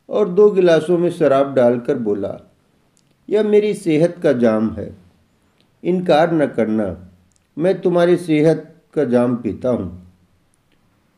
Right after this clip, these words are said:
दयाकृष्ण को कभी शराब पीने का अवसर न मिला था। वह इतना धर्मात्मा तो न था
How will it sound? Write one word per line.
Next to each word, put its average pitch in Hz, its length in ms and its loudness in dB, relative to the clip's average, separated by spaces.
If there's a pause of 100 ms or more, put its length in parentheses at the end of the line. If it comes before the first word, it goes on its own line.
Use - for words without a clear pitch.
(280)
दयाकृष्ण 220 560 0
को 196 120 0
कभी 180 720 0
शराब 156 500 0
पीने 143 260 0
का 131 180 0
अवसर 117 340 -2
न 104 160 -4
मिला 120 260 2
था। - 480 -10 (640)
वह 202 220 2
इतना 196 280 -2
धर्मात्मा 139 680 0
तो 160 180 -4
न 123 160 0
था 135 540 -4